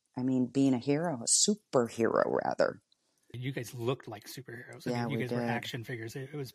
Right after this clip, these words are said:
Speaker 1: For
Speaker 2: it was
Speaker 1: sure.
Speaker 2: crazy. I would
Speaker 1: Yeah.
Speaker 2: not want to have competed against you guys. I mean, it
Speaker 1: Right,
Speaker 2: was, it was,
Speaker 1: right. It
Speaker 2: I
Speaker 1: was
Speaker 2: was
Speaker 1: really
Speaker 2: scared
Speaker 1: cool.
Speaker 2: watching you on T V.
Speaker 1: Right.
Speaker 2: How did,
Speaker 1: So
Speaker 2: how did you pick your name?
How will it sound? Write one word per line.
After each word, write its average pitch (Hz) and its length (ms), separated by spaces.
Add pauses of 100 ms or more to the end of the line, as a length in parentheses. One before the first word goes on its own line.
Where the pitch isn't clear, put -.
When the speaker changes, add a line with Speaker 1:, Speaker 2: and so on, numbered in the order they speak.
Speaker 1:
For 127 120
Speaker 2:
it 170 80
was 127 140
Speaker 1:
sure. - 0
Speaker 2:
crazy. 131 580 (320)
I 143 80
would 131 140
Speaker 1:
Yeah. - 20
Speaker 2:
not 127 240
want 120 160
to 113 60
have 110 160
competed 113 420
against 98 320
you 110 60
guys. 101 200
I 113 60
mean, 139 160
it 127 60
Speaker 1:
Right, - 20
Speaker 2:
was, 123 260
it 180 60
was, 135 240
Speaker 1:
right. 123 120 (300)
It 139 100
Speaker 2:
I 147 100
Speaker 1:
was 196 40
Speaker 2:
was 170 40
Speaker 1:
really 143 260
Speaker 2:
scared 135 100
Speaker 1:
cool. 135 80
Speaker 2:
watching 135 380
you 139 140
on 120 180
T 202 240
V. 101 280 (220)
Speaker 1:
Right. 139 460
Speaker 2:
How - 160
did, 202 200
Speaker 1:
So - 80
Speaker 2:
how 220 100
did 220 140
you 208 60
pick - 200
your 170 100
name? 131 360